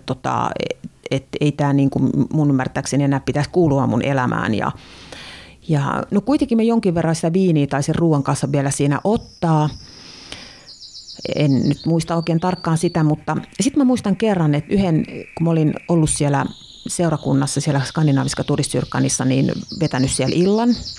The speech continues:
suomalaisille, siis mä evankelion suomalaisia. Niin mä menin sit siihen paikalliseen baariin sen jälkeen ja otin yhden sämpylän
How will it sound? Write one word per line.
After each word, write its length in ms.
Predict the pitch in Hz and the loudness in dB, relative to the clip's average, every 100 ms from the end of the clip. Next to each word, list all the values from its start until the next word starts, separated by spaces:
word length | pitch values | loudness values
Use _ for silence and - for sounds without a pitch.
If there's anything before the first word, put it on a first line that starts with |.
| - - | -14 -6
suomalaisille, 680 | 170 151 127 123 - - 131 | -2 0 0 -2 -2 -4 -4
siis 320 | - 113 - | -4 -4 -2
mä 160 | 139 135 | -2 -2
evankelion 480 | 139 135 131 131 | -2 -2 0 -2
suomalaisia. 680 | 143 131 110 - - - 87 - - - - - - - - - - - - - - | 0 -2 -2 -2 -4 -4 -4 -6 -18 -20 -20 -20 -20 -20 -18 -16 -12 -12 -10 -8 -2
Niin 100 | 220 | 0
mä 80 | 277 | 4
menin 220 | 277 214 | 2 2
sit 140 | 233 | 0
siihen 180 | - 233 | 0 0
paikalliseen 560 | 233 214 185 165 165 165 | 0 0 0 0 0 0
baariin 440 | 190 170 151 143 | 2 2 2 2
sen 200 | 156 151 | 2 2
jälkeen 540 | 143 139 139 147 143 143 | 2 2 0 0 2 2
ja 220 | 143 143 - - - - - - | 2 0 -4 -12 -18 -20 -10 -4
otin 300 | 190 185 147 | -2 0 2
yhden 160 | 180 | 2
sämpylän 680 | 220 262 247 220 196 180 | 0 2 2 2 0 2